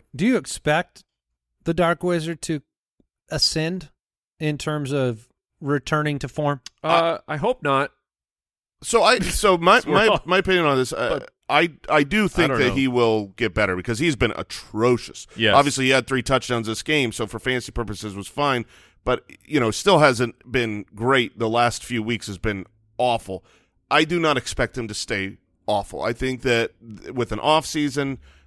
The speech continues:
Speaker 3: uh, with kind of building around him, I do think he'll get back to,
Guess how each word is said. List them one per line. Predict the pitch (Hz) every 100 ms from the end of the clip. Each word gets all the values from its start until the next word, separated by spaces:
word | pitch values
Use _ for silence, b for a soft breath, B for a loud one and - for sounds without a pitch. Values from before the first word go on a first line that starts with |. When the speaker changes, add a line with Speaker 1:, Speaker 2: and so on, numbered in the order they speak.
| -
Speaker 3:
uh, | 107 107 101
with | 107 -
kind | 131 113
of | 90
building | - 135 135 127
around | 120 117 117 113
him, | 117 117 - -
I | 139 135
do | 127 139
think | 139 117
he'll | 120 113
get | 117 113 104
back | 95 113 113 -
to, | - 120 113 107